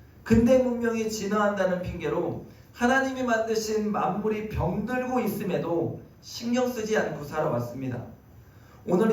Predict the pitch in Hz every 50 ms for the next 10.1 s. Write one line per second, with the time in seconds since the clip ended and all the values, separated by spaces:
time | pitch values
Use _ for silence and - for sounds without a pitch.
0 | 214 214 - 220 240 240 233 226 240 240 208 175 156 175 196 190 - - - -
1 | - - - - - 185 208 214 214 208 208 208 202 202 214 226 226 226 220 196
2 | 190 190 202 233 240 247 247 247 247 240 233 226 - 202 196 196 - 185 180 190
3 | 185 180 160 147 151 156 156 - - - 240 247 240 220 - 202 202 196 - -
4 | - 269 269 285 269 247 208 175 - 143 135 123 - 143 143 135 127 113 107 -
5 | - - - - - - - - - - - - - - - - - - 220 226
6 | 240 247 247 240 226 226 226 214 202 202 202 202 202 196 185 180 180 165 165 160
7 | 170 165 165 170 165 165 170 180 180 170 156 131 123 117 107 - - - - -
8 | - - - - - - - - 185 196 208 220 220 226 226 226 220 202 202 196
9 | 190 190 190 - - - - 240 240 240 240 233 202 185 - - - 120 113 -
10 | -